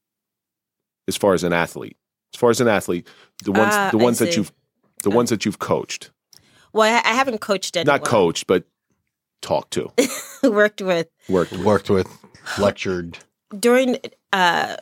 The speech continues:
Speaker 2: during my time, um, at L I U when we had Peak Center and we were providing sports psychology services to athletes,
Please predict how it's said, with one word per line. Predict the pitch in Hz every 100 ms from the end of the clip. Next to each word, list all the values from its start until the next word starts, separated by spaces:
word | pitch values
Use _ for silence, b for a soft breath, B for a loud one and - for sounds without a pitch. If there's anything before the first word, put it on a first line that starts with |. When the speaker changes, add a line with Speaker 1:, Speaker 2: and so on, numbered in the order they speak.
| 190
Speaker 2:
during | 233 262
my | 247
time, | 233 196 170 165 160 160 -
um, | 160 160 151 139 - 170
at | -
L | 165 165
I | 165
U | 160 160
when | 156 151 147 156
we | 160
had | 160 143
Peak | - 165 -
Center | 151 143 - 139 135 135 _ _ -
and | 156
we | 160
were |
providing | 151 165 147 147 147
sports | - 160 -
psychology | 156 147 143 143
services | - 139 139 139 -
to | - 139
athletes, | 139 - 143 - - -